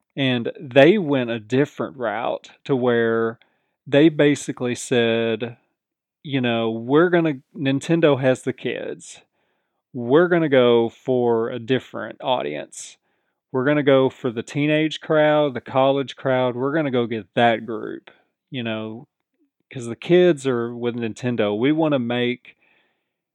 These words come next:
this look really cool for this audience." So they had, like, the hipper commercials, you know, and the Sega,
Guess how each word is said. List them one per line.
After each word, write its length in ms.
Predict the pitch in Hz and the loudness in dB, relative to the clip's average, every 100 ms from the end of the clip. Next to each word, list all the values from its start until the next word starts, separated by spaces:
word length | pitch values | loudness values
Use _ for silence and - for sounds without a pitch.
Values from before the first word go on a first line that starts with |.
| _ - | _ -18
this 720 | 113 139 131 - - - - _ | 0 2 2 -2 -12 -14 -20 _
look 420 | 127 120 123 - - | -8 -4 -4 -4 -12
really 460 | 123 117 131 131 123 | -8 -2 0 0 -2
cool 760 | - 135 127 113 107 107 104 _ _ _ _ _ | -2 0 4 4 2 0 -6 _ _ _ _ _
for 240 | - 127 | -6 -6
this 400 | 107 113 120 - | -4 0 -2 0
audience." 800 | 120 123 147 147 - - - - _ _ | -2 -2 -4 -8 -12 -16 -18 -20 _ _
So 320 | - 131 117 | -2 0 2
they 100 | 107 | 0
had, 260 | 104 127 117 | 0 0 0
like, 240 | 110 - | -4 -8
the 80 | 110 | -16
hipper 840 | - 147 139 - 139 131 127 123 - _ _ _ _ _ _ _ - | -4 0 0 -2 -2 -2 -4 -8 -12 _ _ _ _ _ _ _ -6
commercials, 880 | 147 143 131 - - 110 104 107 | 0 2 2 -2 -6 -6 -6 -8
you 80 | 117 | -8
know, 220 | 110 113 113 | -6 -6 -6
and 100 | 107 | -10
the 80 | |
Sega, 800 | 113 - - - 185 180 156 147 | -12 -14 -2 0 0 -2 -2 -6